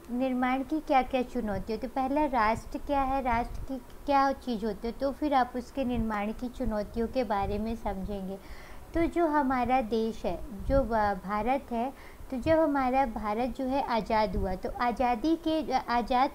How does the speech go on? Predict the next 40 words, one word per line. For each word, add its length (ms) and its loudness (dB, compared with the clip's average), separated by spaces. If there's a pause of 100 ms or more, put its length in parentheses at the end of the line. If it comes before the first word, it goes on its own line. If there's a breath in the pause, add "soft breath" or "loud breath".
तो 160 4
हुआ, 240 4
लेकिन 360 0
आज़ादी 640 0
के 220 -2
समय 460 -2 (340 loud breath)
क्या 120 6
हमारा 520 2
भारत 500 0
जो 100 0
पहले 460 0
था 220 0
वही 440 2
था? 440 0
नहीं, 380 2 (300 loud breath)
हमारा 440 2
भारत 460 0
जो 200 0
आज़ाद 540 0
हुआ 180 0
तो 180 -6
आज़ादी 540 0
के 200 0
तुरंत 500 0 (120)
ही 240 0 (420 loud breath)
बाद, 280 2
मतलब 440 0
रात 340 2
में, 160 0
अ, 120 0
रात 420 0
में 120 0
देखिए, 280 -2
मध्य 320 0
रात्रि 360 2
को 200 -2
हिंदुस्तान 800 0
जो 120 -2
आज़ाद 580 0
हुआ 280 0